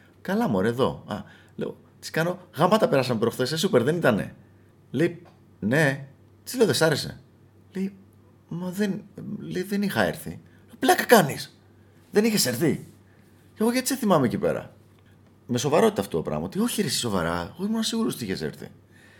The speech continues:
Λοιπόν, αυτό τι, τι της περνάει; Της περνάει ότι η απουσία της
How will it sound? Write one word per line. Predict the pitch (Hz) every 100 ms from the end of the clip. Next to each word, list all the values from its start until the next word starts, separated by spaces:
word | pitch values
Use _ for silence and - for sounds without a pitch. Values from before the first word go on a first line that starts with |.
| - - -
Λοιπόν, | - 87 85
αυτό | 80 147
τι, | 165 170
τι | -
της | 151 -
περνάει; | 98 87 67 - - - - - -
Της | -
περνάει | - 82 82 82 - -
ότι | - 110 113 - - - - - - _
η | 90 87
απουσία | 80 80 - 90 82
της | 80 135 -